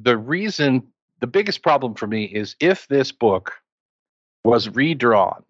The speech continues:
and the main character were Shaft or Task or Risk or Pavement or Dump Truck or Paycheck or one of the guys from Youngblood,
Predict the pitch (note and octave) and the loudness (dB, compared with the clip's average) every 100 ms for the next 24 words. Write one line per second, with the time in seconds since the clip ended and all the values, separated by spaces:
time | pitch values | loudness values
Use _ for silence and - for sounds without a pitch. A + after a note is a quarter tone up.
0 | - A2+ A2 A2+ C#3 D3 C3 C#3+ A#2+ A2 | -2 2 2 4 2 2 2 2 2 0
1 | - G#2 G2 F2+ - G2+ G2+ F#2+ F#2 E2 | -2 -2 -2 -4 -6 -2 0 2 0 0
2 | - - A2 E2+ - - - - _ _ | 0 2 2 2 -2 -12 -20 -20 _ _
3 | _ _ A2+ A2 _ - C3+ G#2+ G#2+ - | _ _ 0 0 _ -2 2 4 2 0
4 | - - - _ _ A2 G2 F2 E2+ - | -14 -18 -20 _ _ 2 2 2 -4 -8
5 | _ _ _ A2+ A#2+ A#2+ A2+ - - F#2+ | _ _ _ -2 2 2 0 -6 -6 -4
6 | E2+ _ - A#2+ A2+ A#2 A2 A2 A2+ A2 | -6 _ -2 0 0 2 2 2 0 0
7 | F2 - - A#2 A#2 - A#2 G#2 G2+ - | -2 -4 -2 0 0 -2 2 2 0 -6
8 | G2 F#2 F2+ - _ _ _ C#3+ B2 A#2 | -2 -2 -2 -6 _ _ _ 0 2 2
9 | A#2 A2 G#2+ G2+ F#2+ A2 C#3+ B2 G#2+ A2 | 2 2 2 -2 0 2 0 0 0 2
10 | G#2 G2 - G2 F#2 A#2 F3+ B2 F#2 E2+ | 2 -2 -6 -6 0 0 2 -2 -4 -4
11 | E2 | -8